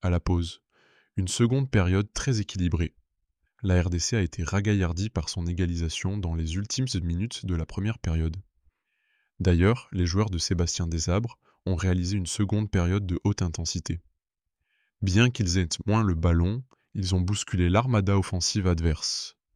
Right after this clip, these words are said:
Ils ont répondu aux Portugais coup pour coup. Tous les joueurs étaient à leur meilleur niveau, solides dans les duels, présents dans l'entrejeu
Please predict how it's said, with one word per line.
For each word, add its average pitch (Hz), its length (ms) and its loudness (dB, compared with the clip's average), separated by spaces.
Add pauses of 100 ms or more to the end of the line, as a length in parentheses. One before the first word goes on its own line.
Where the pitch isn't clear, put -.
(400)
Ils 92 200 2
ont 90 60 6
répondu 95 400 2
aux 87 100 4
Portugais 87 540 0
coup - 200 -4
pour - 260 -6
coup. - 180 -2 (560)
Tous 139 140 0
les 117 120 6
joueurs 87 320 4
étaient 85 320 -2
à 85 60 2
leur 80 160 2
meilleur 98 320 6
niveau, 82 400 0 (220)
solides 90 480 2 (260)
dans 82 140 0
les 82 100 2
duels, 82 480 4 (320)
présents 95 360 2
dans 85 160 0
l'entrejeu 90 640 2